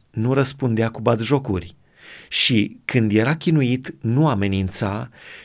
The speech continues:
ci se supunea dreptului judecător. El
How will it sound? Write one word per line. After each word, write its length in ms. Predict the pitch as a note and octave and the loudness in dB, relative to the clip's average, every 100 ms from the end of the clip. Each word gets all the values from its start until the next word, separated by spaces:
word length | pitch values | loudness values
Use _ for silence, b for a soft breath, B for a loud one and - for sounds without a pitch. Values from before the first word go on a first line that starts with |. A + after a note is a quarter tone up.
| B | B
ci 240 | - B2 | -2 0
se 260 | - - B2+ | 0 2 2
supunea 800 | - - D3 C#3+ D3 D3 E3 D3+ | 2 2 2 4 4 6 4 2
dreptului 760 | G#2 A#2 D3+ D3+ - C3+ C3 | 0 2 4 2 0 4 4
judecător. 880 | A#2+ A#2+ B2 A#2 B2 A2+ F2+ E2 - _ _ _ _ _ _ _ _ _ _ B B B B | 4 0 0 -2 -2 -2 -4 -8 -18 _ _ _ _ _ _ _ _ _ _ B B B B
El 440 | G2+ G#2+ A2+ C3+ | 2 2 2 -4